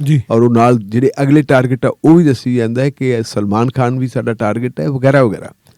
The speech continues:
Speaker 1: ਜੀ।
Speaker 2: ਇਹਨਾਂ ਸਾਰੀਆਂ ਗੱਲਾਂ ਦੇ ਉੱਤੇ ਉਹ ਕਹਿੰਦੇ ਜੀ ਸਾਡਾ ਤਾਂ ਕਸੂਰ ਹੀ ਕੋਈ ਨਹੀਂ।
Speaker 1: ਜੀ।
Speaker 2: ਹੁਣ ਜੇ ਆਪਾਂ ਇਹ ਦੇਖੀਏ ਜਿਵੇਂ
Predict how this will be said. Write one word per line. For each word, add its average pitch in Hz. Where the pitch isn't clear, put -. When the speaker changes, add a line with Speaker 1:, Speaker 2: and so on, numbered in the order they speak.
Speaker 1:
ਜੀ। 135
Speaker 2:
ਇਹਨਾਂ 208
ਸਾਰੀਆਂ 180
ਗੱਲਾਂ 202
ਦੇ 202
ਉੱਤੇ 185
ਉਹ 175
ਕਹਿੰਦੇ 165
ਜੀ 170
ਸਾਡਾ 120
ਤਾਂ 113
ਕਸੂਰ 113
ਹੀ 135
ਕੋਈ 131
ਨਹੀਂ। 131
Speaker 1:
ਜੀ। 135
Speaker 2:
ਹੁਣ 156
ਜੇ 185
ਆਪਾਂ 202
ਇਹ 175
ਦੇਖੀਏ 143
ਜਿਵੇਂ 170